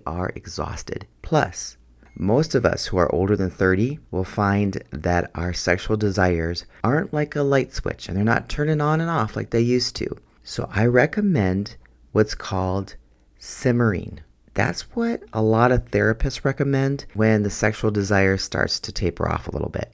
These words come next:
And what does simmering mean? It, simmering is letting sexual tension build without bringing it to a boil. It's not foreplay, but it's for foreplay. So it's before the foreplay. You might be asking, "What is the purpose behind simmering?"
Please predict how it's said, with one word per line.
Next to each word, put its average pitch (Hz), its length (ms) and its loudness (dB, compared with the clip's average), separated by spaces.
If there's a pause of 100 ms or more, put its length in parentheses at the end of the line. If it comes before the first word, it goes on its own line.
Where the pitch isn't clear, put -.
And 104 300 4
what 110 140 6
does 135 120 2
simmering 113 440 2
mean? 101 240 2
It, - 240 -6 (100)
simmering 165 640 2
is 95 240 -2
letting 98 320 4
sexual 131 640 -4
tension 98 720 -4
build 92 460 0 (180)
without - 420 2
bringing 104 360 2
it 123 220 -6
to 107 180 -2
a 104 40 -2
boil. 90 580 -4 (320)
It's - 220 0
not 87 280 0
foreplay, 92 640 4 (340)
but 101 140 4
it's - 240 -2 (160)
for 113 760 2
foreplay. - 680 2 (320)
So - 120 -2
it's - 80 -4
before 107 520 6
the 80 100 4
foreplay. - 460 -6 (200)
You 113 180 2
might 156 160 4
be 151 140 2
asking, 85 400 -4
"What 90 140 2
is 123 140 0
the - 100 0
purpose 110 460 -2
behind 101 420 0
simmering?" 82 580 -2